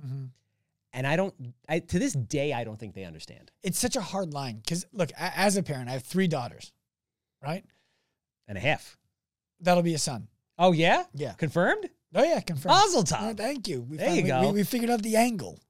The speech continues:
Speaker 2: That's great.
Speaker 1: Yeah.
Speaker 2: <laughs> The depth and the angle.
Speaker 1: <laughs> That's it.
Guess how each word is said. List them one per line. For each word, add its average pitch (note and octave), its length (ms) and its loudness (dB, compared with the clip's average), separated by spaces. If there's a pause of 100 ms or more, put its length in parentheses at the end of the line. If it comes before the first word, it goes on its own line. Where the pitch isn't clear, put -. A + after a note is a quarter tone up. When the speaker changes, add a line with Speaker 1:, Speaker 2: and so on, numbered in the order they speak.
(100)
Speaker 2:
That's E3+ 140 -2
great. E4 380 0
Speaker 1:
Yeah. B3 600 6 (100)
Speaker 2:
<laughs> - 120 0
The C#4+ 80 6
depth G3+ 520 4
and F#3+ 180 2
the F#3+ 100 6
angle. D3 360 2
Speaker 1:
<laughs> - 0 -
That's G#3+ 340 2
it. F#3+ 260 0